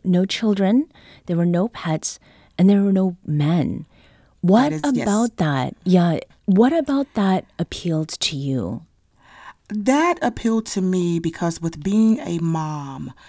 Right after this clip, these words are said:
Speaker 2: being a wife, being in corporate America, having my own small business,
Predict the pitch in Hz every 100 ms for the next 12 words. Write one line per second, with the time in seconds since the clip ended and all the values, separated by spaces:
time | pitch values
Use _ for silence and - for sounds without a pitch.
0 | - - 147 190 196 190 - 165 151 156
1 | 151 147 139 156 - - - - _ 165
2 | 165 196 196 185 180 - _ _ _ _
3 | _ _ 185 208 208 - 196 185 - 160
4 | 151 147 143 135 139 139 127 175 202 214
5 | 208 180 170 160 160 160 156 151 - -
6 | - _ - - 190 196 175 156 147 -
7 | 143 143 135